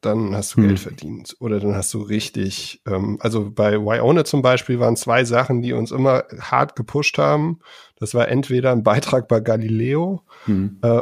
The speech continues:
Speaker 1: oder wenn der App Store uns irgendwie donnerstags für eine Woche gefeatured hat.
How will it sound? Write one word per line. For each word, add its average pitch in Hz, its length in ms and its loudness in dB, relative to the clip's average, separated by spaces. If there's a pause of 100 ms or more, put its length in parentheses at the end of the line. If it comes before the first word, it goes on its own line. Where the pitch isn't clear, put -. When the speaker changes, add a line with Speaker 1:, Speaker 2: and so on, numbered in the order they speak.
Speaker 1:
oder 131 480 4
wenn 120 120 2
der 117 140 4
App 117 100 -2
Store 117 300 2
uns 117 220 -2
irgendwie 110 480 -2
donnerstags 110 720 2
für 113 160 -2
eine 110 220 2
Woche 107 220 -6
gefeatured 107 500 -10
hat. - 260 -14